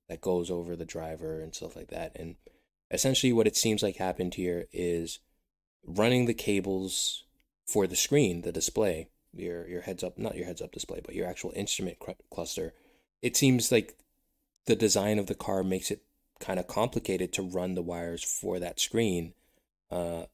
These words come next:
and they're having maybe some issues manufacturing it, right? We've seen this in the past from, from Tesla, where some of their more extravagant things, uh,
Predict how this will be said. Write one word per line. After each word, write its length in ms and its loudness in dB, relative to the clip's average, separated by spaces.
and 440 0
they're 120 0
having 400 -4
maybe 220 -2
some 180 0
issues 360 -4
manufacturing 600 0
it, 200 -16
right? 240 -2
We've 120 -4
seen 320 4
this 460 2
in 120 2
the 60 0
past 520 0
from, 640 -4
from 200 -6
Tesla, 540 -2
where 160 -4
some 220 -2
of 60 -4
their 140 0
more 280 -4
extravagant 720 -4
things, 420 -4
uh, 220 -12